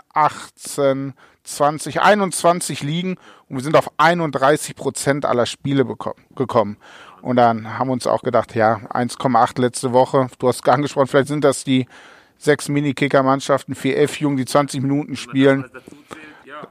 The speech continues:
Speaker 1: Kommst du vielleicht auf diese Zahl, aber das ist ja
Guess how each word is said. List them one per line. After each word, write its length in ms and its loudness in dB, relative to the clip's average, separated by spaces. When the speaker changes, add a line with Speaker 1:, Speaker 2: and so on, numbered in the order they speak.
Speaker 1:
Kommst 320 -2
du 60 -4
vielleicht 400 2
auf 120 -6
diese 260 -8
Zahl, 400 2
aber 500 2
das 320 -8
ist 140 -12
ja 240 0